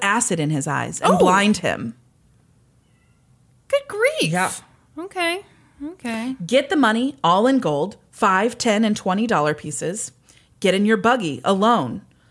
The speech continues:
Speaker 1: on the night of December nineteenth at seven o'clock P M. Follow the paved road toward Fremont. When you come to a lantern by the side of the road, place the money by the lantern and immediately turn your horse around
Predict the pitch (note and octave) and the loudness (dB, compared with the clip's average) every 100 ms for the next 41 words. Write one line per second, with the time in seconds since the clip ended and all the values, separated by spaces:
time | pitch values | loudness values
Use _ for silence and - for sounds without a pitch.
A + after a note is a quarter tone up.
0 | _ _ _ _ _ E3+ E3 D#3+ E3 E3+ | _ _ _ _ _ -4 0 0 0 -2
1 | D#3+ D3+ E3+ E3+ F3+ F#3+ F#3+ G3 G3+ - | -2 -2 -6 -6 -4 -2 -2 -2 -2 -4
2 | B3+ A3 D3 D#3+ - D#3 D#3+ E3 - E3+ | -4 -4 -4 -6 -4 -6 -4 -6 -4 -6
3 | - G#3 G#3+ C#3 - - - - _ - | -4 -4 -2 -4 -8 -16 -20 -20 _ -2
4 | B3+ B3+ F#3+ D3+ E3 - F#3 G#3 G3 E3 | 4 6 4 2 -2 -2 -4 -2 -2 -2
5 | E3 - F#3+ F3+ - A3 G#3+ D3+ - _ | -2 -4 -2 -2 -2 0 0 -2 -8 _
6 | _ _ F#3 F#3+ F3+ F3 E3+ E3 F3 E3 | _ _ -2 0 0 -4 -4 -2 -2 -2
7 | E3 F#3+ - C4 B3 D#3+ E3 E3+ D#3 D3+ | -2 -4 -2 -2 -2 -4 -6 -6 -6 -4
8 | D3 D#3 G#3 B3+ - - - - B3 B3+ | -4 -2 -2 -2 -8 -20 -20 -4 -2 -2
9 | - A#3 G#3+ A3 G3+ F3+ F#3 A3 F#3 D#3+ | -2 -2 0 -2 -4 -2 -2 -2 -4 -4
10 | E3 F3 F3+ - - - B3+ C4 C4 D4+ | -4 -6 -8 -12 -10 2 4 8 8 6
11 | D4+ B3+ F3 D3 - G#3 G3 G3 F#3 F3+ | 4 0 -2 -6 -4 -2 -2 -4 -4 -6
12 | F#3+ F3 D3+ D3 C#3 | -6 -6 -4 -6 -10